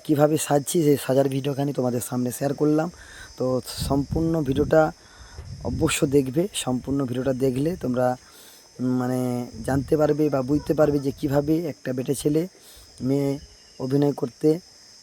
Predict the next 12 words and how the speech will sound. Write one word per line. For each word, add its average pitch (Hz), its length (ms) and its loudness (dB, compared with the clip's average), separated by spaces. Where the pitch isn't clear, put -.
উম, 120 360 -4
সাজতে 147 400 4
হয়। 113 260 -2
একটা 127 220 -6
মেয়ে 139 240 2
কিন্তু 151 280 -4
সহজেই 139 480 0
একটা 147 200 0
মেয়ে 147 440 -2
রাধারানী 135 420 0
সেজে 123 300 -6
যায়, 135 220 -2